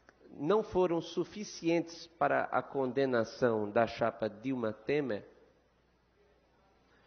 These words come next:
a pergunta que nós fazemos é que, qual é o papel, para que serve a Justiça Eleitoral de fato? Um órgão que custa mais de dois bilhões de reais ao ano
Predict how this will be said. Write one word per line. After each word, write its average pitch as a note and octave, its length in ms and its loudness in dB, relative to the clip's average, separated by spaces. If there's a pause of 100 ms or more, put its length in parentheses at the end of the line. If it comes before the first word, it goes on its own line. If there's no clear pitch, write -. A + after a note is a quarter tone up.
(220)
a - 80 -6
pergunta F3+ 500 2
que D#3+ 160 -2
nós D3 300 2
fazemos C#3+ 680 -2
é D3+ 140 0
que, D3 400 -8 (260)
qual B3+ 200 0
é - 20 2
o A#3 80 0
papel, A#2+ 720 -2
para G3+ 100 -6
que A3 180 -6
serve C#3 680 -2 (120)
a A#2+ 140 0
Justiça B2 540 -6
Eleitoral A2+ 440 -2
de G2+ 80 -12
fato? - 460 -8 (1400)
Um C3 120 0
órgão D#3+ 360 6
que D#3 160 -4
custa D3 460 0
mais D3 300 2
de D3+ 80 -2
dois D#3 420 2
bilhões D#3 880 2
de C#3+ 80 -4
reais C3 520 4
ao B2 180 4
ano D#3+ 300 4